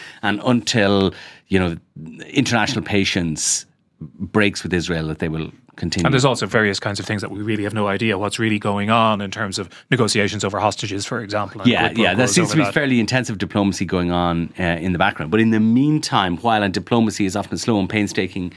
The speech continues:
Speaker 1: process, uh, and no doubt that's what's happening at the moment. But in the meantime, bombs are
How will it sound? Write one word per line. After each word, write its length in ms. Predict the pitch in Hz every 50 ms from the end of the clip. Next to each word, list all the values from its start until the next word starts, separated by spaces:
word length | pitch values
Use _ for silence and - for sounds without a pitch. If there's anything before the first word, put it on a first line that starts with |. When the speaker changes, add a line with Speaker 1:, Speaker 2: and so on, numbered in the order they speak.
| - - _
Speaker 1:
process, 680 | _ - 139 165 165 - - 82 78 87 - - - - - -
uh, 260 | - 98 95 95 98 82
and 280 | 101 101 95 101 98 - -
no 120 | 113 110 104
doubt 160 | 113 110 -
that's 200 | 117 110 - -
what's 120 | 92 92
happening 220 | 110 98 85 90 92
at 40 |
the 60 | 87 92
moment. 240 | 120 127 107 90
But 160 | 85 123 120 -
in 200 | 147 135 139 131
the 100 | 120 120
meantime, 960 | 117 123 139 151 147 - - 123 104 98 101 101 98 101 101 98 98 95 90 - - - _ _ _ _
bombs 320 | - 127 120 123 120 -
are 200 | 120 110 98 82